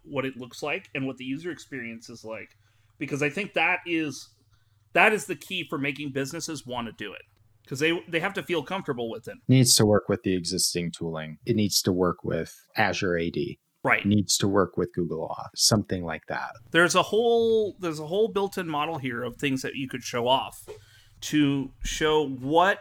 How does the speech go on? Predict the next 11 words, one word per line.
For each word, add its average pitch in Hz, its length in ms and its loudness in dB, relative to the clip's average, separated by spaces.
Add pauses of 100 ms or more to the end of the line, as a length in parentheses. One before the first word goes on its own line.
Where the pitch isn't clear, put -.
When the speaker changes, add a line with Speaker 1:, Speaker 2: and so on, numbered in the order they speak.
(140)
Speaker 1:
a 139 540 2 (240)
theoretical 143 680 2
Linux 131 380 -2
environment, 120 640 -2 (160)
a - 60 -8
business, 139 500 -2 (100)
Linux 151 300 -2
business 135 320 -4
environment 120 400 -6
looks 123 240 -12
like. - 280 -14